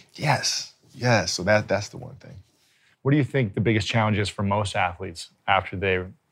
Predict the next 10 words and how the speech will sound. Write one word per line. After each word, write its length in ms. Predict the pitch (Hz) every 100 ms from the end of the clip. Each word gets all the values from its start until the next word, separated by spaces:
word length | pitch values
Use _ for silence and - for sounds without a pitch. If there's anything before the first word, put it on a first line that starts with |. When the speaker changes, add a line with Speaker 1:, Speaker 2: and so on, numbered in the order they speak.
| _
Speaker 2:
retire? 560 | 107 92 107 95 85 87 _ _ _ _ _ -
Speaker 1:
I 80 | 135
think 140 | 139
it's 120 | 107
the 80 | 87
fear 340 | - 113 117
of, 180 | 110 - -
of 140 | 90
starting 460 | - - 95 95 87
anew. 360 | 85 80 78